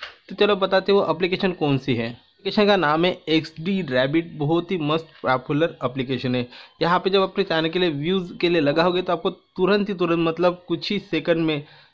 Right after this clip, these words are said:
कुछ ही सेकंड में क्या है आप जैसे ही लगाओगे वैसे ही यहाँ पे व्यूज आना शुरू हो जाएंगे आपके वीडियोज़ के अंदर। तो चलो बताते हैं, ओपन करते हैं इसको पहले।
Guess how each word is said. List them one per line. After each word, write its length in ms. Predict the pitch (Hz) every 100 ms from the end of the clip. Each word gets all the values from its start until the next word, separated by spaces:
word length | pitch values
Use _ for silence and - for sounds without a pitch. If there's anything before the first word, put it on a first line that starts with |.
| _
कुछ 120 | 151 151
ही 60 |
सेकंड 340 | 185 165 180 180
में 100 | 185
क्या 120 | 185
है 80 | 190
आप 160 | 185 165
जैसे 220 | 156 190
ही 60 | 170
लगाओगे 360 | 165 175 175
वैसे 280 | 175 160 151
ही 60 | 175
यहाँ 120 | 165
पे 140 | 165 165
व्यूज 260 | 160 170
आना 200 | 180 151 151
शुरू 220 | 143 139
हो 80 | 131
जाएंगे 260 | 127 123
आपके 200 | 143 143 147
वीडियोज़ 360 | 120 123 120
के 100 | - -
अंदर। 280 | 117 117 117 - - - -
तो 60 | 185
चलो 220 | 196 190
बताते 360 | 165 165 160 185
हैं, 80 | 139
ओपन 340 | 135 151 135
करते 320 | 131 123 127
हैं 60 | 120
इसको 160 | - 117
पहले। 360 | 120 117 123